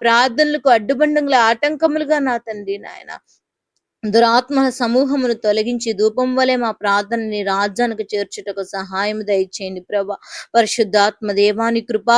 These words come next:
వరములను మాకు దయచేయండి. నీ కృపా వాక్కులను మీరు ప్రతిరోజు మాకు అందిస్తున్నావయ్యా.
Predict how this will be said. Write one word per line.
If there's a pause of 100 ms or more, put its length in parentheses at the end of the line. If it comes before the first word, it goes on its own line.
(120)
వరములను
మాకు
దయచేయండి.
నీ (100)
కృపా (120)
వాక్కులను
మీరు
ప్రతిరోజు
మాకు
అందిస్తున్నావయ్యా.